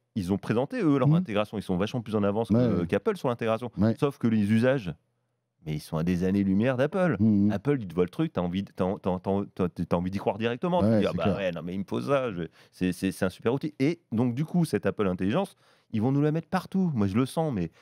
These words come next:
Speaker 1: donc, euh, moi, ça m'étonnerait pas qu'eux, ils te mettent effectivement un assistant, euh, des lunettes, des bagues, euh,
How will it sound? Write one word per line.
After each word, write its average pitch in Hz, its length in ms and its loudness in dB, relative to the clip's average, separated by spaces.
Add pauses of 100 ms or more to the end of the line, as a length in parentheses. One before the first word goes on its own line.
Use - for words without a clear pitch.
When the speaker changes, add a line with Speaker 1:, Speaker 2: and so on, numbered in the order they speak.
(220)
Speaker 1:
donc, 110 240 -2
euh, 107 80 4
moi, 117 140 2
ça 135 100 -2
m'étonnerait 101 340 0
pas 123 180 0
qu'eux, 110 260 2
ils 98 80 0
te - 100 -6
mettent 95 280 0
effectivement 90 500 -2
un 92 80 0
assistant, 87 840 -2
euh, 80 220 2
des 87 120 0
lunettes, 85 540 0
des 90 140 0
bagues, 82 540 0
euh, 80 100 0